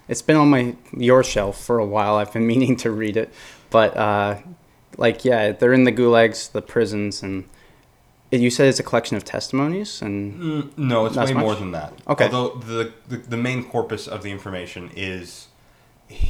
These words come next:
Speaker 2: is different testimonies, testimonies, stories,
Speaker 1: Mm.
Speaker 2: narratives, where he draws ac-, he names actual people that, where they were in,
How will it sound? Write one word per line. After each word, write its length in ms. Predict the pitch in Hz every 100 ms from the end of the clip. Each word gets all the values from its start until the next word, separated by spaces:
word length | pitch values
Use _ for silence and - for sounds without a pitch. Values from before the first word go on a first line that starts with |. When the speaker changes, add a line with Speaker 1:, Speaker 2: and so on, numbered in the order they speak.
| - - -
Speaker 2:
is 240 | 131 -
different 400 | - 120 110 -
testimonies, 920 | - 104 - 95 90 87 85 80 - _ 82 80
testimonies, 480 | - - 78 80 - - - -
stories, 640 | - 127 104 85 82 -
Speaker 1:
Mm. 60 | 104
Speaker 2:
narratives, 520 | 110 131 110 82 -
where 120 | 110 98
he 80 |
draws 280 | 98 104 92 104
ac-, 260 | 104 113
he 100 | 110
names 480 | 104 104 110 117 107
actual 460 | 104 98 98 113 101
people 500 | - 90 - 80 80 _
that, 160 | 87 82 _ _ - _ _ -
where 340 | 101 98 107
they 160 | 101 95
were 420 | 92 90 90 85
in, 420 | 92 90 87 82